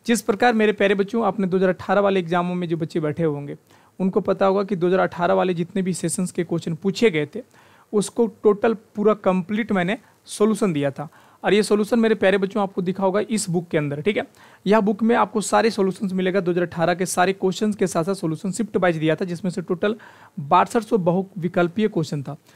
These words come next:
लेकिन इस बुक में थोड़ा सा मिस्टेक क्या था कि कुछ, कुछ ऐसे क्वेश्चन जहाँ पे मैंने सॉल्यूशन दिया था,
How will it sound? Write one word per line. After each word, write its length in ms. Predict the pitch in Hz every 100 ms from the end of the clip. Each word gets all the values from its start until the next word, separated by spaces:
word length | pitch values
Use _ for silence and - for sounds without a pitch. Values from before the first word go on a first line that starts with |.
| - -
लेकिन 220 | 214 262
इस 340 | 269 - - -
बुक 260 | 175 214 247
में 80 | 254
थोड़ा 240 | - 202
सा 140 | 220 233
मिस्टेक 360 | 202 - 220
क्या 120 | 220 202
था 120 | 226
कि 120 | 233
कुछ, 200 | 240 -
कुछ 200 | - 226
ऐसे 240 | 202 170
क्वेश्चन 340 | 220 202 214 220
जहाँ 120 | 202
पे 120 | 202
मैंने 220 | 208 208
सॉल्यूशन 400 | 202 196 220 269
दिया 160 | 196 175
था, 140 | 220